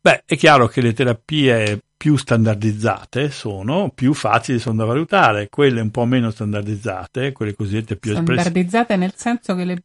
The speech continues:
Speaker 2: che, diciamo, lo psicoterapeuta in una, in quella situazione, tutti quelli di quella scuola si comportano più o meno nello stesso modo nel rapporto con, con il proprio paziente.
Speaker 1: Esattamente.
Speaker 2: In questo senso standardizzato.
Speaker 1: In questo senso qua, sì. Quelle son più facili da misurare, no?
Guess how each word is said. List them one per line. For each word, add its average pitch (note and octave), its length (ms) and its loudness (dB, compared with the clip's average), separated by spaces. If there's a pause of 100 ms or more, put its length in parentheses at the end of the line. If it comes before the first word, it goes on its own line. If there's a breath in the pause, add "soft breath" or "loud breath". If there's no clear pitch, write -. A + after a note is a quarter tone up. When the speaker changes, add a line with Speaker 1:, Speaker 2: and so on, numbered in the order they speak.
(120)
Speaker 2:
che, F3+ 340 -6
diciamo, F3+ 460 -2
lo E3+ 80 -4
psicoterapeuta G3 880 -2
in F3 200 0
una, G#3 220 4
in F3 240 -4
quella G#3 220 0
situazione, F3+ 800 -2 (260)
tutti A#3+ 300 -2
quelli G3 200 0
di F3 100 0
quella F3+ 200 0
scuola E3 380 -2
si G3 140 -2
comportano F3+ 580 2
più E3+ 100 0
o - 20 2
meno D#3+ 260 2
nello D#3 180 0
stesso D#3 340 -6
modo D#3 340 0
nel D#3+ 160 0
rapporto D#3 460 -4
con, D3 340 -6 (100)
con D#3 140 -4
il D3 100 -4
proprio D3 280 -8
paziente. - 600 -12
Speaker 1:
Esattamente. A#2+ 340 -2
Speaker 2:
In - 60 0
questo F2+ 240 -4
senso D#3 320 -4
standardizzato. D#3 360 -2
Speaker 1:
In E3 60 2
questo C#3 280 0
senso F#2+ 340 -10
qua, - 220 -16
sì. - 240 -6 (880 loud breath)
Quelle D3+ 240 8
son A#2+ 160 4
più A2 100 -2
facili G#2+ 280 -2
da G2+ 80 -6
misurare, G2 540 0
no? G#2+ 260 -2